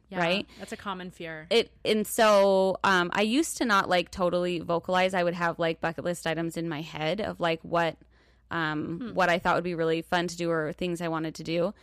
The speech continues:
Speaker 2: Uh, and I wouldn't ever vocalize them or tell anybody, and I would just kind of hope and work behind the scenes, hoping that they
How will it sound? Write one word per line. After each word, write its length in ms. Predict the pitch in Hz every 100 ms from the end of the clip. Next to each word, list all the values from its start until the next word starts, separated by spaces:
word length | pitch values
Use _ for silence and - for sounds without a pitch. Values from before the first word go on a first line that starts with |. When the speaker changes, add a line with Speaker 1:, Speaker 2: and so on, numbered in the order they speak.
| - - _
Speaker 2:
Uh, 160 | 190 196
and 140 | 214
I 80 | 208
wouldn't 400 | 214 233 226 240
ever 640 | - 190 190 185 180 180 180 _ _ -
vocalize 380 | 196 202 190 190
them 120 | 180
or 60 | 170
tell 200 | 180 175
anybody, 360 | 185 233 262
and 100 | 226
I 80 | 180
would 120 | 170
just 160 | 170 -
kind 140 | 165
of 60 | 160
hope 400 | - 165 160 - - _
and 160 | 165 160
work 260 | 160 165 -
behind 280 | 180 165
the 40 | 170
scenes, 380 | - 160 165 -
hoping 480 | 175 160 165 160 160
that 160 | 160
they 300 | 160 160 165